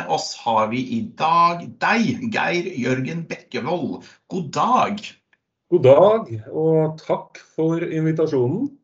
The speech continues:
Speaker 1: Velkommen skal du være. Juni er jo, eh, travle tider for en mann som deg. Du er jo i tillegg leder av helse- og omsorgskomiteen på Stortinget, så det er kanskje litt høye skuldre, eller hvordan går det?
Speaker 2: Ja, det har vært ganske høye skuldre, fordi at, eh, vi har jo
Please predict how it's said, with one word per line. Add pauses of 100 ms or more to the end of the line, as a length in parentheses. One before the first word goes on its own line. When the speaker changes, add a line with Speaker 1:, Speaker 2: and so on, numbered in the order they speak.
(680)
Speaker 1:
Velkommen
skal
du
være. (180)
Juni
er
jo,
eh,
travle
tider
for
en
mann
som
deg.
Du (100)
er
jo
i
tillegg
leder
av
helse-
og
omsorgskomiteen
på
Stortinget,
så
det
er
kanskje
litt
høye
skuldre,
eller
hvordan
går
det? (880)
Speaker 2:
Ja,
det
har
vært
ganske
høye
skuldre, (260)
fordi
at,
eh,
vi
har
jo